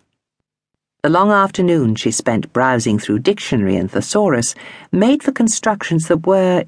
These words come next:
inept, but hauntingly so. The coins a villain concealed in his pocket were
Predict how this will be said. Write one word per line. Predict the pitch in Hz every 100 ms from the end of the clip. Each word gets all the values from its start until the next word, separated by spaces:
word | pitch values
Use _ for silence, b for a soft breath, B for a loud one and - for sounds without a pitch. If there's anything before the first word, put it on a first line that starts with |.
| -
inept, | 233 233 165 101 - - - _ _
but | 202 202
hauntingly | - 247 226 110 104 202
so. | - 104 - 160 160 _ _ _ _ _ b b
The |
coins | 170 - 254 226 151 127 120 -
a |
villain | 139 165 156 101
concealed | 104 113 - 131 107
in | 107
his | 101
pocket | - 143 - -
were | 143 135